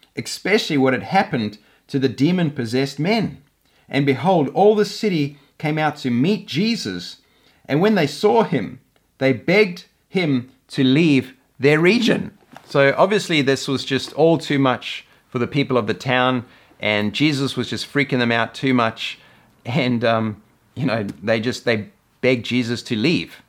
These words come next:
which is strange. They should have begged him to stay and sorted out their town and help. There was probably other people that were demonized and sick, and, um, um, but it was just a bit too much for them. They were freaking out, and they just begged him to leave. "Just go, like, we can't handle this anymore."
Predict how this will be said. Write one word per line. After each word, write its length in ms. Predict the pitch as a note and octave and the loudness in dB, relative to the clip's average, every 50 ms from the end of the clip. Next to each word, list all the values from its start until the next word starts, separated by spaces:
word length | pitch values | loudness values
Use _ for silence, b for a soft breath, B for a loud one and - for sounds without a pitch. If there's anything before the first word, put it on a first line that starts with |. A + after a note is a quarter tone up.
| _ - | _ -2
which 460 | A2+ C3 C3 - - - - - - _ - | 0 0 0 -2 -4 -8 -8 -10 -14 _ -8
is 180 | - A#2+ A2 - | -6 -6 -6 -6
strange. 680 | - - - - - - - G#3 - A2+ G2+ A#2 B2 - | -8 -10 -10 -10 -6 -2 0 0 0 0 0 -2 -2 -4
They 100 | A#2+ A#2+ | -4 -4
should 200 | - - D#3 C#3 | -2 -2 -2 -2
have 160 | B2+ G2+ - - _ _ _ | -2 -2 -6 -14 _ _ _
begged 200 | B2+ B2+ A#2+ B2+ | -2 0 0 0
him 100 | A#2 G#2 | 0 -2
to 60 | F2+ | -2
stay 520 | - - - D#3 D3+ A#2 G#2 A2+ A#2+ - - - | -4 -2 0 2 2 2 0 -2 -4 -8 -10 -8
and 240 | G#2 G2 F#2 F2+ | -8 -8 -8 -8
sorted 480 | F2 - - - - - C#3 C3 A#2+ G#2+ | -10 -12 -14 -10 -4 0 0 2 2 2
out 220 | A2 B2+ C3+ - | 2 0 0 -2
their 120 | - G2+ G2 | -6 -6 -6
town 380 | F#2+ - C3+ C#3+ C#3 B2+ A2 | -6 -4 -2 -2 0 0 -2
and 160 | G2 G2 F#2 F2+ B B B B B | -2 -4 -6 -8 B B B B B
help. 300 | B D3 D3+ C3+ D3 - | B 2 2 2 0 -4
There 80 | A#2 | -8
was 80 | A2 - | -8 -4
probably 220 | - D3+ C3+ A#2+ | -2 0 2 4
other 180 | A2 A#2+ F3 F3+ | 4 4 2 2
people 300 | F3 C3 A#2+ - A#2 G#2 | 0 -2 -4 -4 -4 -4
that 140 | G2+ G2 F#2+ | -4 -4 -4
were 100 | G2 F#2+ | -4 -6
demonized 640 | E2+ G#2 A2+ A2+ A2 G#2+ G#2+ G#2+ G#2+ G#2+ G#2 - G2 | -4 -4 -2 -2 -2 -2 0 -2 -2 -2 -4 -6 -10
and 100 | F#2+ F2 | -10 -10
sick, 360 | - - A#2+ A#2 - - - B B B B B B B B | -8 -6 -6 -6 -6 -8 -14 B B B B B B B B
and, 340 | - - C#3 B2 A2+ A2 G#2+ | -6 -4 -2 -2 -2 -2 -2
um, 260 | A2 G#2+ G#2+ G#2 G2 - B B B B B B B B B _ _ _ _ - | -2 -2 -2 -4 -6 -10 B B B B B B B B B _ _ _ _ -4
um, 300 | G2+ G#2 G2 G2 F#2+ F2+ | -2 0 0 0 0 0
but 240 | - A#2+ - - - A#2+ | 0 0 0 -2 -4 0
it 60 | B2+ | 0
was 180 | C#3 C#3+ C#3+ | 0 0 2
just 200 | - G#3+ F3 F3 | 2 0 2 2
a 40 | F#3 | 0
bit 180 | E3 E3 D#3+ - | 0 0 -2 -2
too 160 | - - D3+ | -2 0 2
much 240 | C#3+ C#3 E3+ E3+ - | 2 2 0 -2 -4
for 80 | - | -4
them. 320 | C3+ A#2 G#2+ G#2 G#2 G#2 G#2+ - | -2 0 0 0 -2 -4 -6 -6
They 80 | A2+ A2+ | -4 -4
were 80 | A2 | -4
freaking 360 | G#2+ - D#3+ D3+ - - C3+ | -4 -2 -4 -4 -2 0 0
out, 200 | B2+ A#2+ A#2 A2+ | 2 2 0 -2
and 100 | - A#2+ | -4 -6
they 60 | A#2+ A2+ | -6 -6
just 240 | A#2 A#2+ - - | -6 -8 -6 -2
begged 200 | - A#2+ A#2+ A2+ | -2 0 0 0
him 140 | A#2 G#2+ G2 | -2 -4 -4
to 140 | F#2+ - G#2 | -6 -6 -6
leave. 280 | G#2+ A2+ A2 F#2+ F2+ - | -4 -4 -4 -4 -6 -6
"Just 220 | - D3 C#3+ - | -6 -6 -4 -2
go, 220 | - B2 A#2 G#2+ | 0 0 2 2
like, 260 | G2 G2+ G2+ G2+ - - | 0 -2 -4 -4 -6 -12
we 240 | - - A2 A#2+ | -14 -10 -8 -8
can't 260 | A#2 - C3 B2+ A#2 A2 | -6 -4 -2 -2 -2 0
handle 240 | A#2 B2+ B2+ B2+ | 0 0 0 0
this 200 | A2 A2+ - - | 0 -2 -6 -6
anymore." 380 | A2 A2 G#2 G2+ F#2+ F#2+ F#2+ - | -6 -4 -4 -4 -4 -4 -6 -8